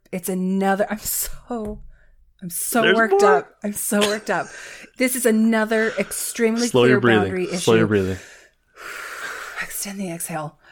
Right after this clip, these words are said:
Speaker 1: <laughs> It's another
Speaker 2: There you go.
Speaker 1: extremely cl-, clear boundary violation. And I, when I went to school, social media wasn't such a big thing as it is now, but
Speaker 2: Right.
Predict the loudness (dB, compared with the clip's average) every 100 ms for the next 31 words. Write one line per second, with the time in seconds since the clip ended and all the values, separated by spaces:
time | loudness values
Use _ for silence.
0 | -20 -20 -20 _ _ _ -2 0 0 -6
1 | -12 _ -20 -16 -10 -4 0 2 2 4
2 | 4 4 2 0 -2 0 0 0 -4 -6
3 | -10 -10 -10 _ -4 -2 0 -4 -6 -2
4 | -2 -2 -2 -2 -4 -6 -6 -8 -8 -14
5 | -20 -4 2 4 2 0 _ _ _ _
6 | _ _ _ -6 0 4 4 4 2 -2
7 | -8 -2 2 2 2 -2 _ _ _ _
8 | -8 -2 0 0 0 2 2 0 -2 -4
9 | -6 -4 -6 -4 -4 -2 -4 -2 -4 -4
10 | -4 -6 -10 _ 0 2 0 -4 _ _
11 | _ _ _ _ _ _ _ 0 2 2